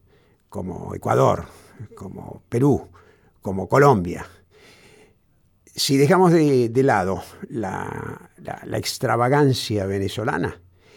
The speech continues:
el único país de la región que mantuvo o incrementó sus niveles de pobreza fue la Argentina. Y esto, este, Eduardo, tiene muy poco que ver con un gobierno de izquierdas, por supuesto,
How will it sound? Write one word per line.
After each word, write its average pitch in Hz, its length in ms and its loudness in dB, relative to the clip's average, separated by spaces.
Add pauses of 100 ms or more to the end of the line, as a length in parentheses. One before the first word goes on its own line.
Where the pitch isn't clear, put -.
(180)
el 135 200 4
único 190 320 4
país 117 260 2
de 98 80 -2
la 92 100 -4
región 87 380 -8 (280)
que - 80 -6
mantuvo 139 680 2
o 113 160 0
incrementó 110 760 -2
sus 95 180 -10
niveles 107 240 -2
de 104 60 -2
pobreza 131 320 -4
fue 107 120 -4
la 95 60 -6
Argentina. 85 460 -10 (720)
Y 156 120 4
esto, 160 460 0 (180)
este, 117 680 -4
Eduardo, 131 420 -4 (260)
tiene 123 280 0
muy 127 240 2
poco 131 500 -4
que 123 100 -2
ver 113 300 -2 (1300)
con 120 180 0
un 135 60 4
gobierno 123 300 2
de 98 60 -2
izquierdas, 113 380 0
por 85 140 -10
supuesto, 110 460 -2